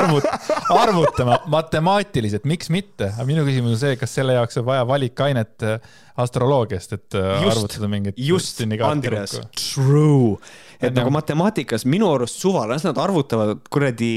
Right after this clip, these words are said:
Speaker 2: äh, ma ei tea, kassi karv kattepindala. Mul on täiesti
Speaker 1: Jah.
Speaker 2: suva. Peaasi,
Speaker 1: Ei,
Speaker 2: et
Speaker 1: see on
Speaker 2: nad
Speaker 1: oluline.
Speaker 2: tegelevad, peaasi, et nad tegelevad selle matemaatikaga. Aga see oleks ka nagu crazy, kui matemaatikaõpetaja siis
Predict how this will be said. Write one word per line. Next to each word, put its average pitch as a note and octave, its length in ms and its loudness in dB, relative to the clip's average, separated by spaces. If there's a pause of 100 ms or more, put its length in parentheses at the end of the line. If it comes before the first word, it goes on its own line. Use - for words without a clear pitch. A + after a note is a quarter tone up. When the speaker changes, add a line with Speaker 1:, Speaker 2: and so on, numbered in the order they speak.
(220)
Speaker 2:
äh, G#2 460 2
ma A#2+ 240 2
ei - 20 -2
tea, A#2+ 160 0
kassi D#3+ 480 -4
karv C3+ 320 0
kattepindala. A2+ 720 0
Mul C#3 160 0
on C#3 80 -4
täiesti C3 320 -2
Speaker 1:
Jah. - 80 -10
Speaker 2:
suva. F3 240 -2 (320)
Peaasi, E3+ 300 2
Speaker 1:
Ei, - 20 4
Speaker 2:
et C3+ 80 0
Speaker 1:
see - 80 -4
on - 60 2
Speaker 2:
nad - 20 2
Speaker 1:
oluline. A#2 380 0 (180)
Speaker 2:
tegelevad, E3+ 520 0
peaasi, F#3 280 2
et F#2+ 80 -4
nad - 160 -6
tegelevad C#3+ 640 -2
selle B2 160 0
matemaatikaga. A#2 720 -4 (480)
Aga B2+ 200 -2
see G#3 160 -2
oleks C3+ 200 -2
ka G3 120 0
nagu A#2 200 -2
crazy, C3+ 240 -4
kui A2+ 120 2
matemaatikaõpetaja A#2 840 -2
siis A2+ 200 -4